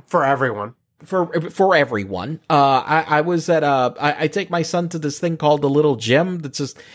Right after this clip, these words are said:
Speaker 2: whatever, and they had been, like, lax on, uh, on the mask, and some people showed up today without masks, and they were handed masks at the entrance and said,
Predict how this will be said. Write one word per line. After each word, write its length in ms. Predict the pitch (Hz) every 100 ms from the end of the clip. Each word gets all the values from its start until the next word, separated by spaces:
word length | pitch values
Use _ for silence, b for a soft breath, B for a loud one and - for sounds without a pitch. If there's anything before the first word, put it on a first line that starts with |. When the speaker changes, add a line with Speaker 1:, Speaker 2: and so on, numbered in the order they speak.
| B B
Speaker 2:
whatever, 520 | 143 147 139 139 175
and 100 | 170
they 60 | 160
had 140 | 165
been, 140 | 160 156
like, 280 | 135 120
lax 300 | 123 131 143
on, 140 | 160 139 -
uh, 140 | 135 -
on 140 | 143
the 60 | 131
mask, 320 | 123 151 170
and 80 | 143
some 160 | 160 147
people 220 | 151 160
showed 240 | - 147
up 120 | 151
today 200 | 151 143
without 260 | 143 139 127
masks, 320 | 131 147 175
and 80 | 156
they 60 | 139
were 120 | 113
handed 300 | 147 143 -
masks 260 | 131 135
at 60 | 160
the 100 | 120
entrance 240 | 143 190
and 80 | 143
said, 200 | 131 131